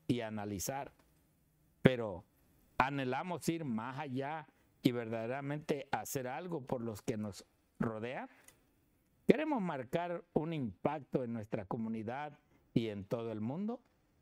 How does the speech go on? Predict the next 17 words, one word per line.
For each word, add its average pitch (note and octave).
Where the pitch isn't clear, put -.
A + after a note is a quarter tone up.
¿Queremos G#3
que D3
la C#3
obra F3+
se C#3+
termine C3
y C3+
que C3
Jesús B2+
regrese? A2
La G2+
guía C#3+
de F#3+
estudio G3+
de D3
la C3+
Biblia C3